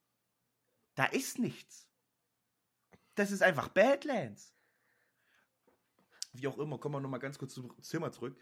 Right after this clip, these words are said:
Meine restlichen Crewkameraden haben einmal gesagt, "Ja, dann die Orks, die Orks, die Orks." Am Ende kam dann, hat sich dann bei mir so,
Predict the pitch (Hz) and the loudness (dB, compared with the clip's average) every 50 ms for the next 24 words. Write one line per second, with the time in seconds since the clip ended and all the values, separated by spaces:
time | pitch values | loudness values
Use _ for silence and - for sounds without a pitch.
0 | - _ _ 139 143 160 165 151 202 202 - 202 175 175 139 - 208 226 220 220 | -20 _ _ -8 -6 -6 -2 -4 -4 -4 -4 -10 -10 -12 -10 -8 -8 -6 -6 -4
1 | 180 151 123 120 117 120 131 139 139 120 170 190 180 170 151 147 143 160 151 - | -6 -4 -2 -2 -2 -2 -4 -4 -2 -2 -2 0 -2 -4 -4 -2 -2 -2 -2 -2
2 | - 135 143 151 156 127 - - _ _ _ _ _ - 120 120 127 - - - | -4 0 2 2 2 2 -2 -8 _ _ _ _ _ -6 -6 -6 -6 -8 -10 -14
3 | 135 - 147 - - 127 156 170 160 143 - - - 131 127 90 131 151 151 147 | -14 -10 -10 -8 -4 0 2 2 2 0 -2 -8 -10 -8 -6 -2 -2 -2 -2 -2
4 | - - - 117 131 120 - - - - - - 131 143 156 214 247 254 - - | -8 -10 -6 -6 -6 -6 -8 -16 -20 -20 -10 -8 -6 -4 -2 -2 -2 -2 -2 0
5 | 196 208 208 196 180 180 - - 156 190 190 190 - 185 165 160 165 160 180 190 | 0 0 2 0 -4 -4 -8 -6 -6 -4 -4 -4 -4 -4 -2 -2 -2 -2 -2 -4
6 | 160 147 - - - _ _ _ _ _ _ _ _ - 143 135 131 | -6 -6 -12 -20 -20 _ _ _ _ _ _ _ _ -10 -8 -8 -8